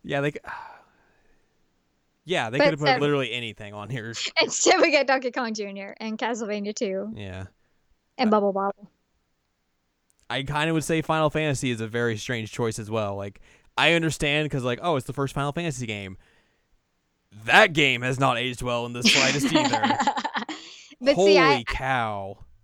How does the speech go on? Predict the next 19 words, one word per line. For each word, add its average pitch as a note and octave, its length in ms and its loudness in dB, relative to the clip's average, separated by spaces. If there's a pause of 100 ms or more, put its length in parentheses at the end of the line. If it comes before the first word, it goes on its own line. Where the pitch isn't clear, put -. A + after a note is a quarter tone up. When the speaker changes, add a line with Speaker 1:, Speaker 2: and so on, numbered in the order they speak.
(220)
Speaker 2:
I, C4+ 200 2
I C4+ 200 2
understand B3+ 500 -8
why G3+ 160 -10
it's G3+ 180 -12
here. F#3+ 220 -10
It A3 220 -6
makes A3 260 -4
sense F#3+ 180 -2
Speaker 1:
Yeah, E3 240 4
Speaker 2:
why G#2+ 280 0
Speaker 1:
I, C3 180 -2
I C3+ 80 -2
do B2+ 260 -6
as A2 80 -10
Speaker 2:
it's A2+ 40 -14
Speaker 1:
well, G#2 300 -8
but, G2+ 200 -14
like, G2 220 -16